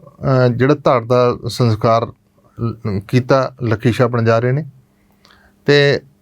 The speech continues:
ਗੁਰੂ, ਅਹ, ਤੇਗ ਬਹਾਦਰ ਮਹਾਰਾਜ ਦਾ ਜਿਹੜਾ ਸੀਸ ਹੈ, ਅਹ, ਭਾਈ ਜੈਤਾ ਲੈ ਕੇ ਦਿੱਲੀ ਤੋਂ ਅਨੰਦਪੁਰ ਸਾਹਿਬ ਆਏ। ਜਦੋਂ ਅਨੰਦਪੁਰ ਸਾਹਿਬ ਆਏ ਤਾਂ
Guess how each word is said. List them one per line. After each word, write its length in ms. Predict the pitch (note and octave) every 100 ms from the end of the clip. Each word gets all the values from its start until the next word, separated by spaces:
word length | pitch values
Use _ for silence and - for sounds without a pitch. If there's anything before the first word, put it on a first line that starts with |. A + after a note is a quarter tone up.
| _ _ D#3
ਗੁਰੂ, 580 | C3+ C3+ E3 G3 F#3 D3+
ਅਹ, 200 | D3+ C#3
ਤੇਗ 260 | B2+ D3
ਬਹਾਦਰ 280 | D#3 D#3 D3+
ਮਹਾਰਾਜ 300 | D#3 D3 D3+
ਦਾ 140 | D3 D#3
ਜਿਹੜਾ 200 | E3+ F3
ਸੀਸ 380 | - B2+ B2+
ਹੈ, 260 | B2+ A2+ - _ _ _
ਅਹ, 600 | _ - A#2+ A#2+ A#2+ A#2 - _ _
ਭਾਈ 180 | D3+ C3+
ਜੈਤਾ 420 | G#2+ A#2 A#2+ F#3
ਲੈ 200 | D#3+ C3+
ਕੇ 260 | C3 C#3 B2+ - C3 B2
ਦਿੱਲੀ 280 | G#2+ A2+ A#2
ਤੋਂ 320 | A#2 A2 G#2+ -
ਅਨੰਦਪੁਰ 360 | A#2 G#2+ G2 G#2
ਸਾਹਿਬ 260 | - A2
ਆਏ। 160 | G#2 D2+ - _ _ _ _ _ _ _ _ _ -
ਜਦੋਂ 200 | B2+ D3+
ਅਨੰਦਪੁਰ 360 | C3+ B2+ C3+ D3+
ਸਾਹਿਬ 260 | E3 D#3
ਆਏ 320 | D3 C#3 C3+ D#3 - _ _ _ _ _ _ _ _
ਤਾਂ 540 | - A#2+ A#2 A2+ G#2+